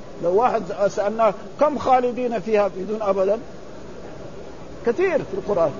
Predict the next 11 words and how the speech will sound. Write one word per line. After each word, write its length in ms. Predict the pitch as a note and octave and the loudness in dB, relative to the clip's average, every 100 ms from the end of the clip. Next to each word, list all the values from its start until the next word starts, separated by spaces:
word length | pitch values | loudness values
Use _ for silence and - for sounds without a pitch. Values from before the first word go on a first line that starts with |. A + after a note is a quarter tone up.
| - - - - B3 - C#4 | -10 -12 -8 -6 -6 -8 -6
يقرأ 240 | C#4+ B3+ | 2 4
القرآن 380 | A#3+ A#3+ A#3+ C#4+ - | 4 4 2 2 0
كثير، 340 | A#3 D#4 C#4+ | -4 -4 -2
يعني 220 | B3 G3 | 0 0
موجود 480 | G3 A3 G3 B3+ A3 | 2 2 2 -2 -2
ده. 120 | D#3+ C#3+ - - - | 0 -2 -6 -10 0
لكن 300 | G3 A3 C4 D4+ | 0 2 -2 0
أبدًا 420 | D4 B3 C#4 C#4+ | -2 2 2 2
هو 280 | A3 A#3+ A#3 | 0 4 6
هذا 320 | G3+ G3 F3+ | 6 4 0
تقريبًا، 580 | E3+ F3 F#3 F3+ F3 | -4 -4 -2 -2 -2